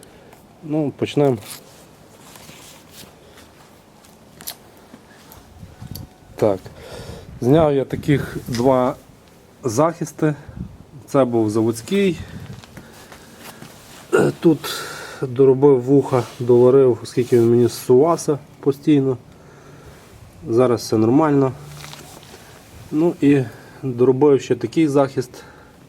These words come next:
Е, тобто, для чого він? Для того, щоб не попадало болото, не попадала,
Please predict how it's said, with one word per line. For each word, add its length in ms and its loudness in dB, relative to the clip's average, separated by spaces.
Е, 260 -2
тобто, 1000 2
для 160 -2
чого 380 2
він? 220 0
Для 160 -2
того, 260 2
щоб 360 0
не 140 2
попадало 520 2
болото, 520 2
не 120 0
попадала, 800 0